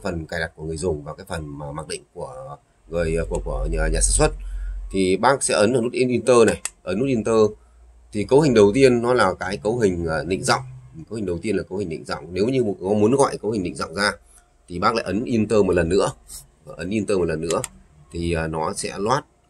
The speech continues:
cái, à, đấy, thì nó, nó sẽ loát cái cấu hình định giọng ra. Thế còn bác muốn gọi các cấu hình khác thì cũng ấn vào nút re cạc này, ờ, và ấn vào nút enter này.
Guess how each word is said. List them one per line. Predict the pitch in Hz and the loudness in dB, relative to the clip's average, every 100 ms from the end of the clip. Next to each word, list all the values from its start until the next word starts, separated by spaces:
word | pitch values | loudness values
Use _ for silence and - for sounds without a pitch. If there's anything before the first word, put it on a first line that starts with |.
| - | -18
cái, | - 82 107 117 101 - _ _ _ _ _ - - _ _ _ _ _ _ _ _ _ - - _ _ - - - | -10 -4 -4 -2 -2 -4 _ _ _ _ _ -14 -14 _ _ _ _ _ _ _ _ _ -20 -20 _ _ -18 -16 -14
à, | 85 - - _ _ - | -14 -16 -20 _ _ -14
đấy, | 76 87 113 | -4 -2 -2
thì | 95 90 | -2 -2
nó, | 85 85 | -2 -2
nó | 90 | 0
sẽ | 107 | 0
loát | 107 123 | 2 0
cái | 131 | 0
cấu | 113 | -2
hình | 110 87 | -2 0
định | 92 | -2
giọng | 80 82 | -2 0
ra. | 107 107 - - - - - - - - - - - - | 2 2 -2 -12 -10 -10 -10 -6 -6 -8 -16 -16 -16 -2
Thế | 120 | 4
còn | 117 95 - 107 | 4 4 0 2
bác | 135 | 4
muốn | 131 139 | 6 6
gọi | 135 | 2
các | 113 135 - | 2 -2 0
cấu | 123 | 0
hình | 107 | 0
khác | 131 160 - - | 2 0 0 -8
thì | - 92 | -10 -6
cũng | 110 | -4
ấn | 98 120 | -2 0
vào | |
nút | 120 120 | 0 0
re | 113 | -2
cạc | 110 92 85 | -2 -4 -6
này, | 78 - _ _ _ _ - - - - | -12 -12 _ _ _ _ -20 -20 -20 -20
ờ, | 78 80 82 80 - _ _ _ - | -12 -8 -6 -8 -10 _ _ _ -8
và | 82 90 | -2 -2
ấn | 90 98 | 0 2
vào | 127 | 4
nút | 135 | 4
enter | 120 110 113 110 | 2 0 4 6
này. | 98 - | 4 0